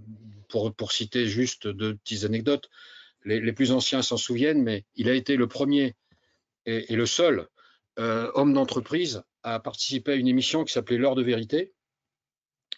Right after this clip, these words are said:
euh, qui avait lieu le lundi soir de mémoire. Euh, donc on était un certain nombre à avoir préparé des questions. Euh, bien évidemment, il les avait pas, peut-être, peut-être qu'ils avaient lu, mais comme ça, rapidement. Il a comme, fait comme d'habitude, il a fait de l'Antoine Ribou.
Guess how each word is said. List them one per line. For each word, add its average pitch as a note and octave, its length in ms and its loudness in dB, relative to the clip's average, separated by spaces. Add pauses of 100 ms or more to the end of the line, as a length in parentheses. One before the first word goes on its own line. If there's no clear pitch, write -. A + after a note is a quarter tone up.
(120)
euh, A2 260 -2
qui G#2+ 160 -6
avait A#2+ 120 2
lieu B2+ 300 2
le A#2 160 0
lundi A#2 320 0
soir C3 260 0
de A2+ 60 -2
mémoire. A#2+ 440 -2 (600)
Euh, G2+ 180 -2
donc C3 240 2
on A#2+ 80 4
était B2+ 180 4
un C#3 60 2
certain C3+ 300 0
nombre D3 180 4
à A#2 40 4
avoir A2+ 180 2
préparé C3 360 0
des A#2+ 120 0
questions. E3+ 400 -2 (720)
Euh, G#2 180 -2
bien A#2+ 140 2
évidemment, B2 440 4
il A2+ 80 0
les G2+ 160 -4
avait G#2 160 0
pas, F#2+ 500 -2 (460)
peut-être, - 260 -6
peut-être C3+ 240 0
qu'ils A2+ 200 0
avaient A2 140 4
lu, A#2+ 200 4
mais F#2 500 -6
comme G2 140 -4
ça, A#2+ 180 0
rapidement. G#2 480 -4 (420)
Il G2 140 -6
a G#2+ 120 0
comme, A#2 400 -2
fait G#2+ 120 -2
comme G#2+ 140 0
d'habitude, G#2+ 400 0
il G#2 140 0
a G2 40 0
fait A#2 200 -2
de G#2+ 80 -6
l'Antoine G#2+ 280 -2
Ribou. G2+ 360 -2